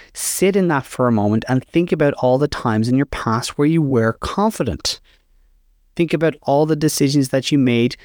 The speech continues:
that prove to you that you're a confident person. If it's, "I'm not capable," or, "I'm not smart enough,"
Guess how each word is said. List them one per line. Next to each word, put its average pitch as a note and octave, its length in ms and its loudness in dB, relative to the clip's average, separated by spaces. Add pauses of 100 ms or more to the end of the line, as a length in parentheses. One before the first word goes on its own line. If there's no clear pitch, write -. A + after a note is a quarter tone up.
(140)
that B2+ 280 -4
prove F#3 580 2
to - 140 -2
you C3+ 300 2
that - 200 -2
you're A#2+ 140 2
a B2+ 40 0
confident B2 600 -2
person. C3+ 480 -2 (560)
If - 300 -2 (260)
it's, C3 280 -2
"I'm C#3 240 2
not B2+ 200 0
capable," C#3+ 480 -2
or, - 240 -2
"I'm B2 160 2
not A#2 200 -2
smart A2 380 -2
enough," D3+ 280 -2